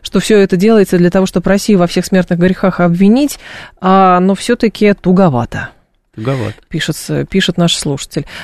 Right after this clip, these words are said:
Speaker 1: А Юстас говорит, означает ли, что санкции против нефтегазового сектора могут, в конце концов, привести, например, к снижению цен на бензин в России? Есть ли прямая корреляция здесь? Санкции больше по издержке повышать?
Speaker 2: Вы знаете,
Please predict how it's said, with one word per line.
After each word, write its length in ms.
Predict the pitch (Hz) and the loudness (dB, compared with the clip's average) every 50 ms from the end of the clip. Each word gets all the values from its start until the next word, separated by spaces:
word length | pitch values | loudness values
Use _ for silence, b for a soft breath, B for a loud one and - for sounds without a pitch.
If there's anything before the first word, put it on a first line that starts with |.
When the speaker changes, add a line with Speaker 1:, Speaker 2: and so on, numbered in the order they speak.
| B B | B B
Speaker 1:
А 220 | - 196 196 202 208 | 0 2 4 4 4
Юстас 380 | 208 233 269 254 - 233 190 185 | 4 4 2 2 0 -2 -2 0
говорит, 440 | 175 196 202 202 202 190 180 - | 2 2 2 2 2 2 0 0
означает 400 | 175 165 180 190 - - 294 285 | 0 0 0 0 2 2 0 2
ли, 80 | 262 220 | 2 2
что 180 | 214 - - 214 | 0 0 -4 -4
санкции 500 | - - - 254 285 294 - - - 208 | -2 0 2 2 2 2 0 0 -4 -4
против 340 | - 185 185 - - - | -2 -2 -4 -4 -2 -2
нефтегазового 680 | 196 185 180 - 190 165 190 190 180 170 165 160 156 165 | -2 -2 -2 -2 -4 -2 0 0 0 0 0 0 0 0
сектора 460 | 175 - - - 180 - - - 160 156 | -2 -2 -2 -4 -4 -4 -4 -4 0 2
могут, 320 | 170 196 220 226 226 - | 4 4 4 2 0 -2
в 60 | - | -2
конце 260 | - 185 180 - 185 | -4 -4 -2 -2 -4
концов, 320 | - - 175 170 - 170 - | -2 -2 -4 -2 -2 -4 -6
привести, 440 | - - 170 165 170 - - - 233 | -4 -4 -2 -2 -2 -4 -2 0 0
например, 360 | 226 196 - 175 185 196 190 | 0 0 0 2 0 0 0
к 60 | - | -2
снижению 560 | - - 190 190 180 175 196 214 214 202 185 165 | -4 -4 -2 0 0 2 2 2 2 2 0 0
цен 300 | - - 208 208 202 196 B B B B B B | -2 -2 0 0 0 -2 B B B B B B
на 140 | - 185 190 | -2 0 0
бензин 460 | 185 180 190 185 170 180 214 220 196 - | 2 2 2 2 4 4 2 2 2 0
в 120 | - 170 175 | -2 -2 0
России? 360 | 185 185 - - - 214 190 156 | 0 0 -2 -2 -2 0 0 2
Есть 280 | 147 151 180 202 - - | 2 2 0 0 0 -2
ли 60 | 190 | -2
прямая 400 | - - 180 180 185 185 180 170 | 0 2 2 2 2 2 2 2
корреляция 580 | - 185 180 180 175 165 143 - - - 143 139 | 2 2 2 2 2 2 0 -2 -6 -12 -12 -12
здесь? 420 | 156 151 113 143 - - - _ _ _ _ _ _ _ _ _ _ _ _ _ _ _ _ _ _ _ _ _ _ _ _ _ | -10 -10 -12 -12 -14 -18 -20 _ _ _ _ _ _ _ _ _ _ _ _ _ _ _ _ _ _ _ _ _ _ _ _ _
Санкции 320 | - - 208 214 - 294 262 | -4 -2 -2 0 2 2 2
больше 200 | 269 269 - 254 | 2 0 0 0
по 120 | - 277 | 0 2
издержке 300 | 254 277 311 - - - | 2 2 2 0 -2 -4
повышать? 440 | - 190 180 - - 156 127 - - | -2 -2 0 0 -2 -2 -4 -8 -12
Speaker 2:
Вы 760 | - - - - 349 349 - - - - - - 160 143 151 | -18 -18 -18 -18 -18 -18 -18 -16 -14 -14 -14 -10 -8 -6 -4
знаете, 600 | 151 147 185 196 185 175 - 151 143 135 120 120 | -2 0 0 0 0 0 0 -2 0 0 -2 -4